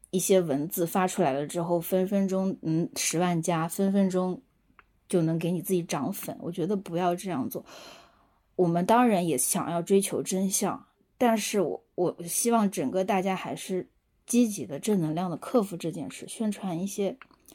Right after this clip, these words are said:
我们在身边的可爱的基层。我的工作在我母亲这样的医护人员的困难面前都不算任何的困难，我的困难是可以通过我加班加点的做来克服的。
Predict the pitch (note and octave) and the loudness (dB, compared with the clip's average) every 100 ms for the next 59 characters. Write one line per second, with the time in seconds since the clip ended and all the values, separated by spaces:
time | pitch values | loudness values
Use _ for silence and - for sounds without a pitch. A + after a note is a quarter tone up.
0 | _ F3+ D#3 D#3+ G3+ G#3 A#3 A3 A3 G#3+ | _ -2 0 0 0 0 2 2 2 0
1 | - - G#3 G3+ F#3 A3 A3 - D3+ - | -2 -2 0 0 0 -2 -2 -4 -6 -8
2 | _ _ _ - - - G3 F#3 C4+ C#4+ | _ _ _ -20 -8 6 8 10 10 10
3 | C4 A3 G#3+ F#3+ E3+ D3+ G2+ G#2+ - F3 | 10 10 6 4 4 2 0 -2 -4 -4
4 | E3+ - A#3 A#3 A#3 G3 F#3 G#3+ A3+ F3 | -2 2 4 6 6 4 2 4 6 6
5 | F3 D#3+ D#3+ - G3 E3+ D3+ E3 E3 D#3+ | 2 -2 -4 -2 -2 0 0 0 0 -2
6 | C#3+ D#3+ - D#3 A#3 E3+ - - G#3+ F#3 | -2 -4 -4 -4 0 0 0 4 6 6
7 | D#3 C3+ - C#3+ - - - E3+ E3 E3+ | 2 -4 -6 -8 -8 -12 -4 0 4 2
8 | - - - - B3 E3+ - - F#3+ - | 2 -8 2 8 8 8 0 -2 -2 -2
9 | - E3+ F#3+ - - G3+ A3 G3 D3+ B2 | 0 2 4 0 -2 0 2 2 2 -2
10 | - G3 G#3+ A3 A3 G3 F3+ D3+ E3+ G#3 | -4 -2 0 2 4 4 2 -2 0 2
11 | F#3 D#3+ - - C4 - - D3 - | 4 2 -2 2 2 2 -8 -12 -16